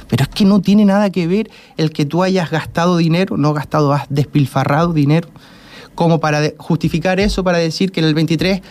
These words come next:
cogemos los mismos presupuestos porque los ejecutamos. Es que no tiene nada que ver una cosa con la otra. Y lo peor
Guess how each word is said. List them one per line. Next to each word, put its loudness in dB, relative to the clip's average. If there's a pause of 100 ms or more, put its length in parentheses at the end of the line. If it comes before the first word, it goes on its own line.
(280)
cogemos 2
los 4
mismos 4
presupuestos -2
porque -2
los 0
ejecutamos. 0
Es -14
que 2
no 2
tiene 2
nada 2
que 2
ver 4
una 2
cosa -2
con 0
la 2
otra. -4 (600)
Y 2
lo 2
peor 0